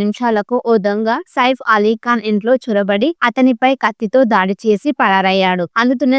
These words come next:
సమాచారం ప్రకారం కుటుంబ సభ్యులు సైఫ్ అలీ ఖాన్ ను లీలావతి ఆసుపత్రికి తరలించారు. అక్కడ ఆయనకు చికిత్స అందిస్తున్నారు.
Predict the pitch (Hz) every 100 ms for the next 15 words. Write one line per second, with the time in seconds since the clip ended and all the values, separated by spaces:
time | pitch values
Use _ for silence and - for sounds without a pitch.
0 | 262 226 214 226 240 220 226 202 196 208
1 | 214 320 - 254 285 269 277 254 202 214
2 | 240 285 - 233 262 - 208 202 226 -
3 | 220 214 254 226 226 254 262 233 220 269
4 | 214 190 - 208 - 208 262 247 202 196
5 | 202 202 185 180 - 254 247 262 277 -
6 | 226 226 226 277 262 247 233 - 262 214
7 | 190 220 - 202 185 180